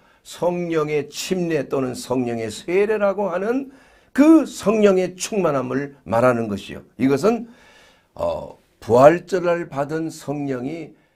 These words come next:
그리스도의 부활의 증인을 위해서 받은 성령이라고 한다면은 오순절날 받은 성령은 바로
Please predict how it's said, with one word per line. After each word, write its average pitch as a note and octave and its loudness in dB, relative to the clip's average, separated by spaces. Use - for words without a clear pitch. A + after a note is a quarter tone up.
그리스도의 G3 -2
부활의 B2+ -4
증인을 C3 -2
위해서 G#2+ -8
받은 G2+ -4
성령이라고 F#2 -8
한다면은 A2+ -6
오순절날 C4+ 2
받은 A3 2
성령은 F#3+ -2
바로 A#3 6